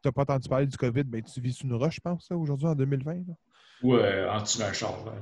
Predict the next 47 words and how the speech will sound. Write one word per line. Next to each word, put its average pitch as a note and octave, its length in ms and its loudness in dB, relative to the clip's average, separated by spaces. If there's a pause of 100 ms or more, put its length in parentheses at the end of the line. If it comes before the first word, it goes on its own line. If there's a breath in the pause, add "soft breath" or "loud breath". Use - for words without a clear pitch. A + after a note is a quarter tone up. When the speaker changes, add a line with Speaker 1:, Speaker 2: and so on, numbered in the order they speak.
(120)
Speaker 1:
Ah, C3 420 0
en - 20 4
dessous A3+ 180 6
d'un A3 220 10
char, B3 320 8
c'est G3+ 80 6
la F3+ 120 10
lune. C4+ 300 8 (580 loud breath)
<laughs> C#3 260 -2
Euh, F#3+ 580 10 (580)
puis, D#3+ 360 8
euh, A2+ 1000 4
c'est F#3+ 140 0
ça. - 180 -4 (200)
Donc, A2+ 320 -6
euh, G#2 120 -4
il G#2 60 -6
y G#2+ 40 -6
a G#2+ 60 -4
beaucoup A2+ 240 -10
moins. C#3 240 0
Il C3 80 0
était B2 160 -2
censé D3 260 -2
nous E3 160 4
offrir E3 220 2
une E3 100 0
chronique D3 360 0
vendredi, C3 420 2
il D3+ 40 2
y C#3 40 2
a - 20 2
deux A#2+ 140 2
semaines. C#3+ 240 -4
Il C3+ 60 0
n'a B2 40 -2
pas A#2+ 140 0
pu - 120 -10
parce A#2+ 220 -4
que, B2 80 -8
justement, B2 300 -6
la A2+ 160 -6
job, A#2+ 280 -6
la A2 160 -8
job, A2+ 240 -6
la G#2+ 140 -8
job. B2+ 240 -8